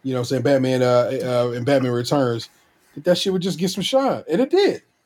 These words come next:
But now everybody always thinks, "Oh, that's a Tim Burton joint." He's just like, "Nah, Tim, d-,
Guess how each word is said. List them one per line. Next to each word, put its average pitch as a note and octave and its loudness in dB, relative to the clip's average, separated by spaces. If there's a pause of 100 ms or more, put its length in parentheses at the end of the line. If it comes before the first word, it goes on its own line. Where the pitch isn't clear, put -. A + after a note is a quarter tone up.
(480)
But E3+ 4
now G3+ 4
everybody E3+ 4
always D#3+ 2
thinks, F3 0
"Oh, F#3 2
that's D4 2
a D#3+ -4
Tim C4+ 2
Burton F4 2
joint." F3+ 2
He's G#3 -2
just C4 -6
like, F#3 -2
"Nah, F#3+ -4
Tim, A3+ -6
d-, F#3+ -8